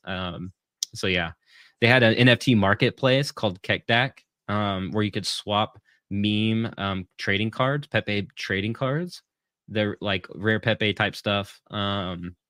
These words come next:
so they, this, I'm telling you, this was an entire ecosystem. This wasn't some, like, scam. Like, this was, like, they had an actual ecosystem built in, like, an actual N F T swap,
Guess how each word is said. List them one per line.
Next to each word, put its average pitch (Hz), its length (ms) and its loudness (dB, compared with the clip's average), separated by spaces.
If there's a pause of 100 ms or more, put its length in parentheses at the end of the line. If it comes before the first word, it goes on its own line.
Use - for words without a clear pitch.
(600)
so 101 460 0
they, 110 180 2
this, 117 400 -2
I'm 117 120 0
telling 151 220 2
you, 104 80 2
this 120 140 2
was 131 140 0
an 135 80 2
entire 113 480 2
ecosystem. 92 680 -6
This 101 160 -6
wasn't 117 280 -2
some, 107 260 0
like, 95 320 -2
scam. 98 680 -4 (360)
Like, 104 120 -4
this 101 120 -8
was, 113 140 -2
like, 104 160 -2
they 104 120 0
had 104 200 0
an 98 120 -4
actual 101 440 -4
ecosystem 98 680 -6
built 92 260 -6
in, 92 280 -6
like, 92 160 -8
an 92 80 -6
actual 95 420 -4
N 101 120 -2
F 92 100 -6
T 139 180 2
swap, 131 460 2